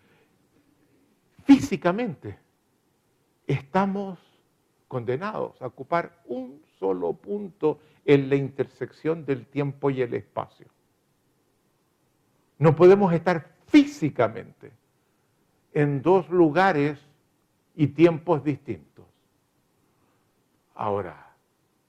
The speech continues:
con el metaverso sabemos que virtualmente sí podemos estar.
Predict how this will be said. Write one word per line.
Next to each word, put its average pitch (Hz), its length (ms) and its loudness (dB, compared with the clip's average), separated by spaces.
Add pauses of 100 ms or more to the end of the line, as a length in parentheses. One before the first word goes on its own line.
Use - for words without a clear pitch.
(1200)
con 101 220 -14
el 95 100 -20
metaverso 101 680 -10
sabemos 101 480 -20
que 104 120 -16
virtualmente 135 880 -8
sí 151 160 -16
podemos 175 520 -14
estar. - 460 -16